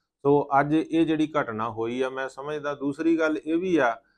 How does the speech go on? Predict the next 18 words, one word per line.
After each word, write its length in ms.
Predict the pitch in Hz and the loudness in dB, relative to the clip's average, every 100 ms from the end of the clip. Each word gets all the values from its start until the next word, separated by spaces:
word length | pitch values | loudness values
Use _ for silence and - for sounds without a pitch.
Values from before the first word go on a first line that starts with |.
| _ _ _ - | _ _ _ -2
ਕਿ 140 | 165 | 0
ਜੋ 200 | 151 160 | 2 2
ਸ਼੍ਰੋਮਣੀ 440 | 156 143 147 165 | 2 -2 0 0
ਗੁਰਦੁਆਰਾ 420 | 160 156 151 151 156 | 0 2 4 4 2
ਪ੍ਰਬੰਧਕ 500 | 151 139 147 151 156 | 0 -4 -4 -4 -6
ਕਮੇਟੀ 440 | 143 139 - 139 | -4 -4 -4 -4
ਆ, 80 | 143 | -2
ਇਹ 80 | 147 | -4
ਪੰਜ 340 | 147 135 135 | -4 -6 -6
ਸਾਲ 300 | 135 127 127 | -6 -2 -2
ਤੋਂ 200 | 123 131 | -2 -10
ਬਾਅਦ 320 | 120 120 123 131 117 | -2 0 0 -2 0
ਗੈਰ 220 | 117 117 | 0 0
ਕਾਨੂੰਨੀ 440 | - 120 117 117 | -4 -10 -8 -10
ਚੱਲੀ 340 | 110 107 104 101 | -10 -10 -8 -8
ਆ 160 | 92 | -8
ਰਹੀ 240 | 92 95 | -10 -14
ਆ। 80 | 92 | -14